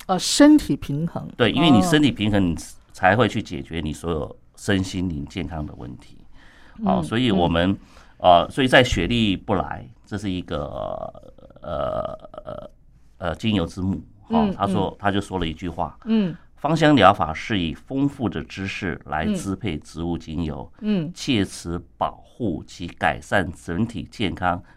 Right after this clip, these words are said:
Speaker 2: 及全人的良好生命之身心灵。
Speaker 1: 是。
Speaker 2: 所以他这个就把这个植物上的运用就已经讲出来了，而且，
Speaker 1: 嗯，嗯。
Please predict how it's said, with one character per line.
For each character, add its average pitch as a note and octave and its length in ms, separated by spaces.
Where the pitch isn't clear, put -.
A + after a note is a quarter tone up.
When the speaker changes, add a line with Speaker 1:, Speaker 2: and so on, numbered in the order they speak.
Speaker 2:
及 F#2+ 460
全 G2+ 420
人 D#2+ 400
的 - 180
良 F2 240
好 D2+ 260
生 G2 300
命 G2 360
之 - 140
身 G2 340
心 F#2 340
灵。 C#2 220
Speaker 1:
是。 E3+ 560
Speaker 2:
所 C3 140
以 A#2+ 140
他 A#2+ 200
这 B2+ 120
个 D#2+ 340
就 E2+ 500
把 D#2 260
这 F#2 200
个 G1+ 600
植 - 160
物 F#2+ 240
上 E2 560
的 C#2 320
运 F#2 220
用 F2+ 200
就 E2 200
已 D2 140
经 E2 80
讲 - 240
出 D#2+ 160
来 C#2+ 220
了， - 180
而 - 100
且， G#3+ 200
Speaker 1:
嗯， F#3 160
嗯。 F3 280